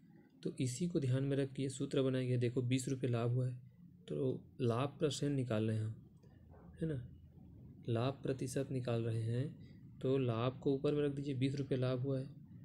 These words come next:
और क्रय मूल्य जो सौ रुपये है, वो क्रय मूल्य गुणा सौ।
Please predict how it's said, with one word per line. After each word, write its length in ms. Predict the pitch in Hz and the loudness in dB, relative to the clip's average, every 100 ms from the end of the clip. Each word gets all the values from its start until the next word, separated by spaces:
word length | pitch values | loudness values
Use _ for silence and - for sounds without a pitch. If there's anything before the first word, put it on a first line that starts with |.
| - - - | -16 -6 0
और 200 | 123 - | 0 4
क्रय 200 | 123 135 | 6 6
मूल्य 360 | 147 147 147 147 - - | 4 2 0 -2 -8 -6
जो 140 | 131 | -4
सौ 220 | 127 127 131 | 0 4 4
रुपये 280 | 139 143 131 | 2 0 -2
है, 140 | 139 - - - - - - - | -2 -10 -20 -20 -20 -20 -16 -10
वो 120 | 151 - | -10 0
क्रय 300 | 117 123 135 | 4 4 4
मूल्य 340 | 135 135 135 - - - - - - - 123 | 0 0 -2 -8 -16 -20 -20 -20 -18 -10 -2
गुणा 280 | 120 131 160 | 2 2 0
सौ। 320 | - - 110 | -2 2 2